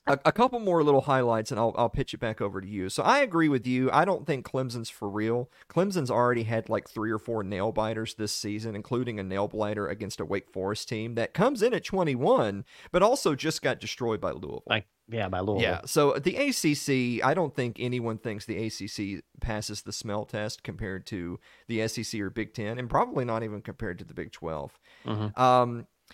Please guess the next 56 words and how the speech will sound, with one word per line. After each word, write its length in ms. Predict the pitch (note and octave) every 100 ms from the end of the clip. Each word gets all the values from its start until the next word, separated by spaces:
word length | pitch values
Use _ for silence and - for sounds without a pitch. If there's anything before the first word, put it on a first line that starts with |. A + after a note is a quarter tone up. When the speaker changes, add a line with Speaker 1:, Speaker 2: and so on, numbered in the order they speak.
| - -
Speaker 1:
as 140 | D#3+ -
far 260 | F3+ F3+
as 120 | D#3+ -
the 100 | A#2+
Pac-twelve, 760 | - D#3 - - G#3+ G#3+ A#3
a 60 | A#2+
conference 440 | C3+ C3+ D3 B2+
neither 340 | A#2+ A#2 B2+
of 120 | A#2+ C3
us 160 | C3
have 140 | G#2 G#2+
mentioned 400 | B2 - E3 D#3+
so 160 | E3
far, 340 | - E3 F3 -
you've 220 | D#3 C#3+
got 240 | F#3 C#4+
a 40 | G3
few 240 | F3+ E3
entrants, 460 | D3+ A3 C#3+ E3 -
Oregon 420 | B2 D3+ C#3 A#2+
at 100 | A#2
eight, 320 | A2 C3 E3+
U 240 | A#2 C3+ C3+
S 100 | -
C 300 | - B2+ C3
at 80 | -
nine, 440 | G#2 G#2 B2 C3+
Utah 500 | A2 C3+ - B2 B2+
at 140 | A2 -
fourteenth. 600 | B2 A#2+ - C#3 C3+ - _ - - -
But 120 | G3 F3+
the 80 |
fact 220 | E3 C4+ -
of 60 |
the 40 | F#3
matter 260 | D3 C3+
is, 120 | C3 B2
is 120 | -
A, 240 | A#3+ E3
they've 200 | C3+ B2+
all 160 | E3 C#3+
beaten 340 | C#3 C#3 A#2+
each 200 | B2 A2
other 320 | A#2 G2+ F#2+
up. 240 | E2+ - - _ _ -
Speaker 2:
Mm-hmm. 220 | B2 G#2
Speaker 1:
And 200 | D3+ D3
B, 380 | F#3 A#3 C3+ B2+
if 160 | C3 -
Oregon 440 | F3+ G#3+ C#3+ B2+
is 120 | A#2
the 100 | - B2
class 400 | D3 C#3+ C3+ A#2
of 140 | G#2+
that 360 | A#2 G#2+ - -
conference, 680 | D3 D#3 - F#2 - -